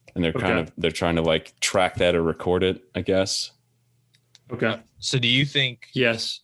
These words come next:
Speaker 3: the water, do you think it's these mer-, the Atlanteans making the
Speaker 1: These
Speaker 3: song?
Speaker 1: people?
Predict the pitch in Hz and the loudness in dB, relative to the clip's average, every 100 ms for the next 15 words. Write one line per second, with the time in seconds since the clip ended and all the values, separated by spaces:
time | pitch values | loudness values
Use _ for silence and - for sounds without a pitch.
0 | _ 110 92 87 92 95 107 117 117 120 | _ -6 -6 -8 -6 -4 -2 -4 -4 -4
1 | 117 110 98 120 98 98 - _ _ _ | -2 -4 -6 -4 -4 -6 -10 _ _ _
2 | _ _ _ _ _ _ _ - 95 98 | _ _ _ _ _ _ _ -12 -6 -4
3 | 107 98 98 92 98 98 113 95 90 90 | -2 -2 -4 0 -2 -2 -8 -8 -6 -4
4 | 101 92 87 95 90 95 95 117 104 113 | -4 -8 -4 -2 -2 -4 -4 -2 -2 -2